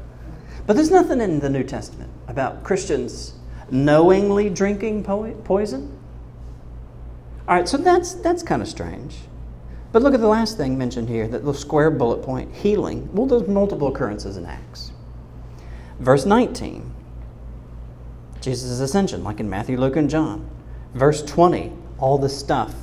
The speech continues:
where they go out and preach everywhere. Yeah, that's the whole book of Acts. So what does Mark chapter sixteen, verses nine through twenty actually say? Other than drinking poison, these verses that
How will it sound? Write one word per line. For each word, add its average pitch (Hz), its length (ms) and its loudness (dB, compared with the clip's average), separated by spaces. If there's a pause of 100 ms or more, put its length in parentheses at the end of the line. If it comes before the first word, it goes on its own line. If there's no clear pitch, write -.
(180)
where 135 100 0
they 127 80 2
go 131 200 6
out 139 120 4
and - 80 -4
preach 127 280 -2
everywhere. 160 640 2
Yeah, 151 120 4
that's 170 180 2
the 147 60 2
whole 147 140 6
book 147 180 2
of 135 80 -2
Acts. - 460 -4 (2250)
So 190 180 6
what 220 120 10
does 180 160 8
Mark 196 260 6
chapter 156 520 0 (240)
sixteen, 190 640 2
verses 143 380 2
nine 151 280 4
through 156 160 -2
twenty 165 340 2
actually 151 440 2
say? 170 460 0 (1900)
Other 226 220 6
than 226 260 4
drinking 208 560 0
poison, 269 760 0 (1700)
these 175 260 2
verses 196 480 0
that 165 240 2